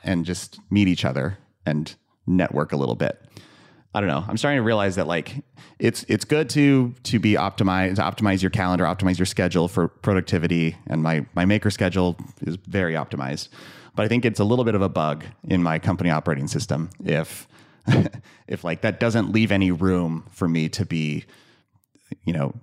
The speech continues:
just be helpful <laughs> or be, uh, willing to, to spend some time with people, even though it doesn't have, like, a direct productive benefit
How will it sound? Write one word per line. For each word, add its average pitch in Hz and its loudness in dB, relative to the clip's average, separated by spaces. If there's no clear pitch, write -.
just - -2
be 117 4
helpful - -4
<laughs> - 2
or 90 0
be, 90 0
uh, 80 -2
willing 82 0
to, 78 -2
to 98 -2
spend 80 -2
some 78 -2
time 73 -4
with 76 -6
people, 73 -4
even 73 -4
though 71 0
it 71 -6
doesn't - -6
have, 67 -8
like, 67 -6
a 76 -4
direct 73 -6
productive 80 -2
benefit 69 -4